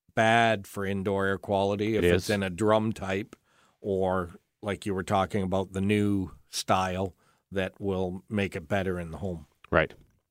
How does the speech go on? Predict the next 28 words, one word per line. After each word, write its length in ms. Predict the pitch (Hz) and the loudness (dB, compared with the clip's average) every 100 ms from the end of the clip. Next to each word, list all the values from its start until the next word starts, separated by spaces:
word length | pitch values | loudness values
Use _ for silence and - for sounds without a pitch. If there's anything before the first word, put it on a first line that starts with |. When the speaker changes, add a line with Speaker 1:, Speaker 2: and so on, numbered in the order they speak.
| _ _ _ _ _ _ _ | _ _ _ _ _ _ _
Speaker 1:
So, 360 | - 95 87 87 | 0 2 2 -2
uh, 180 | 85 - - | -6 -10 2
Speaker 2:
But 160 | 101 | 4
you, 60 | 120 | 4
Speaker 1:
w- 140 | 101 104 | 4 6
Speaker 2:
you 40 | |
definitely 340 | 113 110 104 | 6 4 2
need 280 | 98 98 82 - - | 4 2 0 -12 -18
moisture 440 | - 92 90 - 87 | 0 2 2 2 2
in 100 | 82 | 2
your 100 | 78 | 2
house 280 | 82 76 - | 0 -2 -2
in 120 | 76 | -2
the, 180 | 71 69 | -2 -4
in 180 | - 80 | -6 -4
the, 140 | 73 69 _ | -4 -6 _
in 80 | 78 | -6
the 80 | 73 | -2
wintertime. 480 | 73 69 69 62 64 - _ | -2 -4 -6 -10 -12 -20 _
Speaker 1:
And 120 | 117 | 0
what 200 | 127 147 | 2 4
else 360 | 139 127 117 - _ | 4 2 0 -6 _
contributes 720 | - 110 95 117 104 110 - - | -6 -6 0 -2 0 -6 -6 -12
to 100 | 92 | -8
bad 600 | 80 104 101 95 87 95 | -2 -2 -2 -4 -8 -10
indoor 400 | 92 90 90 87 | -10 -8 -6 -4
air 140 | 90 | -6
quality? 480 | - 87 80 82 | -8 -14 -14 -20